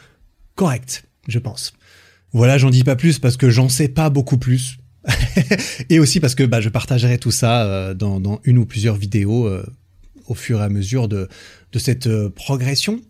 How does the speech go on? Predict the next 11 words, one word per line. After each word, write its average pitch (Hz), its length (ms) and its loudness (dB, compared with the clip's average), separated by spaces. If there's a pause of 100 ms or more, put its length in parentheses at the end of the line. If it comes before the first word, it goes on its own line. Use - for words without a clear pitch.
(100)
Et 117 100 -2
donc, 131 420 -4 (100)
euh, 104 220 -4
une 110 200 -2
des, 101 260 -2
une 107 160 -2
première 120 280 0
vidéo 117 260 0
là-dessus 107 420 -2
avec, 110 280 -4
euh, 107 120 -4